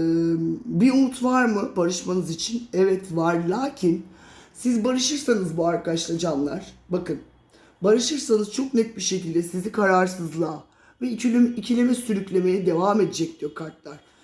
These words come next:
Çünkü kendi yapısı da kararsız bir karakter. Ve üstelik de ruhsal olarak belki de gerçekten bu arada tedavi görmesi gerekiyor olabilir. Bakın yanlış anlamayın ama, e, öfke patlama kontrolleri olabilir.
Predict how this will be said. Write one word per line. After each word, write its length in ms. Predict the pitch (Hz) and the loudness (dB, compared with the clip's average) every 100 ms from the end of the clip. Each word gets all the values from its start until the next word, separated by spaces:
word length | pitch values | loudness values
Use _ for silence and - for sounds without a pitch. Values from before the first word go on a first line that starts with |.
| _ - | _ -10
Çünkü 280 | 320 247 | -8 -8
kendi 360 | - 233 240 254 | 0 4 4 4
yapısı 320 | 240 - 240 | 2 -2 2
da 120 | 233 | 2
kararsız 580 | 226 190 175 165 - 156 | 4 2 2 0 -4 -10
bir 60 | 135 | -10
karakter. 600 | 165 143 160 - 127 - | -10 -10 -12 -18 -20 -12
Ve 100 | 170 180 | -10 -8
üstelik 480 | 170 - 220 330 | -4 -2 0 0
de 60 | 208 | 0
ruhsal 320 | 190 - - | 0 0 -2
olarak 380 | 269 226 196 - | 0 0 0 -2
belki 340 | 185 214 190 | -2 -2 -6
de 40 | 151 | -6
gerçekten 680 | 170 190 196 165 - 147 135 165 | -4 -4 -6 -8 -10 -14 -10 -6
bu 60 | |
arada 300 | 175 147 - 185 - - - - - | -4 -6 -8 -14 -18 -20 -20 -20 -4
tedavi 480 | 175 165 165 170 269 | 0 2 2 0 2
görmesi 460 | 294 226 196 180 | 2 2 0 -2
gerekiyor 440 | 170 170 165 175 160 | 0 0 0 -2 -2
olabilir. 340 | 160 160 156 | -4 -6 -6
Bakın 320 | 202 220 214 - _ _ | 0 0 0 -4 _ _
yanlış 380 | 170 185 208 202 | -4 -2 -2 -2
anlamayın 480 | 180 190 220 226 220 | -2 0 2 4 2
ama, 320 | 294 220 - - _ _ _ _ _ 170 | 0 -2 -4 -14 _ _ _ _ _ -6
e, 340 | 175 180 180 - - _ _ _ _ _ _ _ _ _ - - | -4 -4 -4 -8 -14 _ _ _ _ _ _ _ _ _ -6 -4
öfke 320 | 170 233 226 | 0 0 0
patlama 440 | 202 196 196 214 | -2 0 0 2
kontrolleri 600 | 202 185 185 190 190 196 | 0 0 4 4 4 4
olabilir. 640 | 185 190 180 185 196 190 | 4 2 0 -4 -6 -10